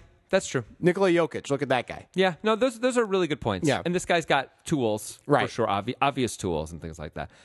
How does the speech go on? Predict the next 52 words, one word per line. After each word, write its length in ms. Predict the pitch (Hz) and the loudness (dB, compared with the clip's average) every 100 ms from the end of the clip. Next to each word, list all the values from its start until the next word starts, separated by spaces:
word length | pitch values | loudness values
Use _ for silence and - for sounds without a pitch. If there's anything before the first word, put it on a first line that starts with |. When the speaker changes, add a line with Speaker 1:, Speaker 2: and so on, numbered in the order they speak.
| - | -4
Speaker 1:
Okay, 300 | 269 190 151 - _ _ _ _ | -2 0 -2 -6 _ _ _ _
but, 220 | 196 190 | 0 2
you 100 | 240 | 0
know, 280 | 196 143 143 - _ _ _ _ _ _ _ _ _ _ _ | 2 2 -2 -8 _ _ _ _ _ _ _ _ _ _ _
I 100 | - | 0
mean, 320 | 214 208 190 170 _ _ _ _ _ - | 2 0 -2 -6 _ _ _ _ _ -2
Ingram 280 | 277 302 240 | 2 2 0
just 140 | 226 | -2
doesn't 180 | 220 208 | 0 2
have, 180 | 196 160 | 2 0
like, 160 | 147 | -2
huge 300 | - 208 190 | 0 0 2
value 260 | 156 151 151 | 2 2 2
around 180 | 131 120 | 0 -2
the 80 | 113 | -2
league 200 | 127 98 | -2 0
right 200 | 98 87 | 0 0
now 200 | 85 80 | -2 -2
'cause 160 | 107 | -2
we've 140 | 120 - | -2 0
seen 160 | 151 | -2
him 60 | 131 | 0
play 300 | 180 165 131 | 2 2 2
and 80 | 117 | -2
he 60 | |
hasn't 400 | 120 123 123 135 | 0 0 0 -4
come 200 | - 131 | -2 0
in 80 | 117 | 0
and, 180 | 107 104 | -2 -2
you 80 | 104 | -2
know, 120 | 95 | -2
put, 220 | - 127 | -2 -4
set 140 | - 131 | -2 -2
the 80 | 110 | 0
world 180 | 104 | 0
on 120 | 87 78 | -2 -6
fire 220 | 82 71 | -6 0
or 40 | |
Speaker 2:
Right. 100 | 135 | 0
Speaker 1:
anything, 260 | 104 - 67 | 0 -6 -12
right? 240 | 71 82 - - - | -8 -10 -12 -20 -8
Like, 300 | 87 87 - _ | -6 -6 -12 _
he's 180 | 170 170 | -2 0
not 120 | 180 | 0
in 60 | 165 | 0
the 60 | |
conversation 580 | 147 151 131 143 135 123 | 0 -2 0 0 -2 -4
for 160 | 110 110 | -2 -2
Rookie 360 | 101 113 104 | 0 -2 -2
of 80 | 90 | -6
the 80 | 85 | -6
Year. 220 | 78 - | -8 -10